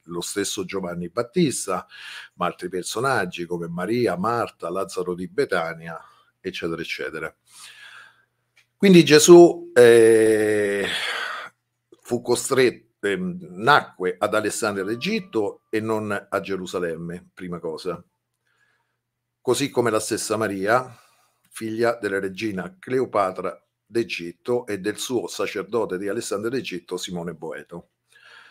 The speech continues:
Dopodiché fece la spola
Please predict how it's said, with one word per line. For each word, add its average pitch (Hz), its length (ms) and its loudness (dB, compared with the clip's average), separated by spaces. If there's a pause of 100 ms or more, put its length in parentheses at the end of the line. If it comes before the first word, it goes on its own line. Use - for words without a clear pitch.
(560)
Dopodiché 190 760 4 (880)
fece 123 440 0
la 123 180 2
spola 104 840 -4